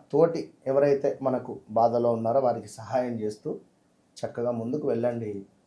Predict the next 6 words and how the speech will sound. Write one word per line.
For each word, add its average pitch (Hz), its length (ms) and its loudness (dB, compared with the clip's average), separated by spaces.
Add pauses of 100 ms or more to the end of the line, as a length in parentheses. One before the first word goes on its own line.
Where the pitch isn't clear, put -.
(140)
శని, 120 320 -6
ప్రతిరోజు 131 640 2
శనైశ్వరుని 135 520 0
యొక్క 131 120 -4
అనుగ్రహమే 139 420 0
మనకు. 107 320 -8